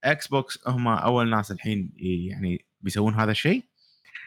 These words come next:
آه، وعلى فكرة، موجود موضوع بالإكس بوكس إليت كنترولر،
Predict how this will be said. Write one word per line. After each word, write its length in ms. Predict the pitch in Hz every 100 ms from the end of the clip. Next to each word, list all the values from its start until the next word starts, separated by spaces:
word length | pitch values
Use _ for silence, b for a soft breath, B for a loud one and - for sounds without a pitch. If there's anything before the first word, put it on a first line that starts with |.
| B -
آه، 540 | 107 101 101 98 95
وعلى 320 | 123 147 180
فكرة، 260 | 208 349 247
موجود 560 | 147 143 196 254 165 -
موضوع 300 | 147 165 185
بالإكس 320 | 147 147 175
بوكس 220 | 160 -
إليت 240 | 107 151 151
كنترولر، 640 | 135 117 170 151 165 -